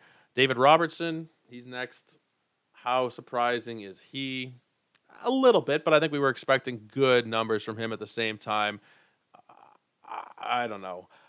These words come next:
I'm, I'm not terribly surprised, uh, at, with David Robertson. Alexis Diaz as well. Like, I think maybe I'm a little bit more surprised with Diaz, but I was expecting both of these guys to do well, which is why I didn't include them. There is a closer, though, right below them on the rankings,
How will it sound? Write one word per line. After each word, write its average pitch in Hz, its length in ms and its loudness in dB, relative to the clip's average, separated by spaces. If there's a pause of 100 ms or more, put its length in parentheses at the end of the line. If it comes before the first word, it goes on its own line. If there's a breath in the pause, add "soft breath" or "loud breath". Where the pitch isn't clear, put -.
(220 soft breath)
I'm, 135 560 0 (440)
I'm 165 200 -2
not 196 280 2
terribly 135 800 0
surprised, 104 840 -2
uh, 98 340 -2
at, 101 220 -10
with 107 200 -12
David 95 280 -8
Robertson. 95 640 -12
Alexis 143 460 -6
Diaz 143 680 -2 (320 soft breath)
as 113 160 -14
well. 123 420 -2
Like, 117 240 -6
I 123 140 -6
think 139 140 -12 (300)
maybe 160 380 -8
I'm 139 80 -6
a - 20 -6
little 117 200 -8
bit 117 80 -8
more 113 120 -4
surprised 107 320 -2
with - 120 -18
Diaz, 110 280 0
but 147 60 2
I 170 60 6
was 214 80 4
expecting 233 380 2
both 139 260 2
of 139 60 -2
these 127 180 -6
guys 120 240 2
to 120 60 -10
do 110 140 -8
well, 101 280 -4
which 101 120 -10
is - 40 -20
why 123 140 0
I 120 40 0
didn't 131 220 -8
include 113 380 -12
them. 104 340 -12 (300 soft breath)
There 147 100 2
is 190 80 2
a 214 40 -4
closer, 170 400 0
though, 110 320 -2
right 123 200 -4
below 127 240 -2
them 123 100 -6
on 117 80 -4
the 110 80 -8
rankings, 110 600 -6